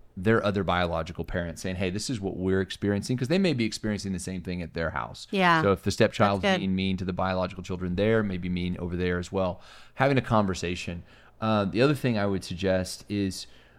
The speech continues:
Speaker 1: I know this is one of the things that we, we've never had to deal with this with Michael. Michael's a very good, sweet big brother,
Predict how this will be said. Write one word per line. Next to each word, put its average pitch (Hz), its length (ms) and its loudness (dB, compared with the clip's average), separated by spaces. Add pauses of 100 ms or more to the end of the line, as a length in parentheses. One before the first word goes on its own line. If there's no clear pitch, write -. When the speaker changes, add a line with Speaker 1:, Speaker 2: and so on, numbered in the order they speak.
(160)
Speaker 1:
I 107 120 0
know 110 180 6
this 104 140 2
is 101 80 0
one 101 120 2
of 95 60 2
the 90 60 2
things 95 300 -2
that 90 220 -6 (160)
we, 120 220 -6
we've 127 160 -2
never 110 140 -2
had 101 100 -2
to 90 60 -8
deal 92 100 -4
with 90 100 -6
this 87 180 -10
with 90 120 -12
Michael. 90 280 -6
Michael's 90 300 -4
a 87 60 -6
very 87 200 -2 (120)
good, 90 320 -2 (160)
sweet - 400 -2
big 90 180 -6
brother, 92 360 -2